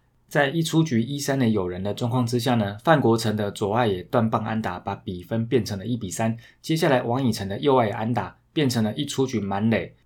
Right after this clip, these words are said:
后面的新元旭呢一发中外野的安打变成了一比五。所以呢，五局结束，比数呢是一比五，看起来悍将应该是很稳的吧。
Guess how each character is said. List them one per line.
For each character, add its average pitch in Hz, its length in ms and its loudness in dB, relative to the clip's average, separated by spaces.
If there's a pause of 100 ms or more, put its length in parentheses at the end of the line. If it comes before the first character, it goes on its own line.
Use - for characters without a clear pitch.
(100)
后 - 180 2
面 156 120 2
的 143 80 2
新 156 240 0
元 123 160 4
旭 131 160 0
呢 113 180 2
一 143 60 -4
发 127 260 2
中 139 300 0
外 135 100 4
野 95 160 0
的 87 100 -6
安 117 220 2
打 101 220 -4
变 117 200 0
成 104 140 -2
了 98 100 -10
一 123 120 -4
比 107 240 -2
五。 107 200 -6 (360)
所 143 200 0
以 165 120 4
呢， 127 240 6
五 113 120 4
局 110 200 2
结 117 200 2
束， 117 320 0 (280)
比 101 120 -4
数 135 200 0
呢 117 140 4
是 127 180 0
一 120 100 -2
比 113 180 -2
五， 87 200 -8 (120)
看 175 180 0
起 156 120 0
来 104 340 2
悍 156 180 2
将 139 180 0
应 135 100 -4
该 127 100 0
是 127 140 -2
很 110 220 0
稳 107 120 2
的 82 100 -8
吧。 - 260 -8